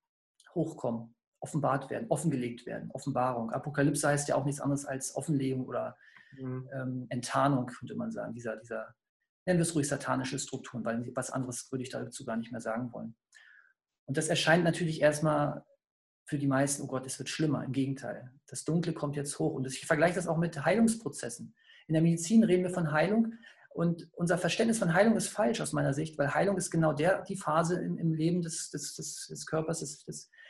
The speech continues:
Speaker 1: Wesens, wo es meistens sehr schmerzhaft ist, wo wir krank, wo wir Symptome haben, wo wir Fieber haben, Schmerzen haben, uns müde und schlapp fühlen.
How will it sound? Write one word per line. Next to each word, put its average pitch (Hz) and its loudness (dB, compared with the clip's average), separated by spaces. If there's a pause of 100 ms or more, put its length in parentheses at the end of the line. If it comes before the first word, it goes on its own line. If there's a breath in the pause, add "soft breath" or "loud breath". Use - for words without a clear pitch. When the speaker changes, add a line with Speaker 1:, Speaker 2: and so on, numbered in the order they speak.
(220 loud breath)
Speaker 1:
Wesens, 160 0
wo 160 0
es 156 -2
meistens 147 0
sehr 139 -4
schmerzhaft 135 -6
ist, - -20
wo 151 -2
wir 143 -2
krank, 131 -6
wo 135 -2
wir 135 4
Symptome 135 2
haben, 113 -6
wo 127 -6
wir 123 -6
Fieber 156 4
haben, 135 2
Schmerzen 143 0
haben, 131 -2
uns 139 -6
müde 170 2
und 156 -2
schlapp 156 -2
fühlen. - -8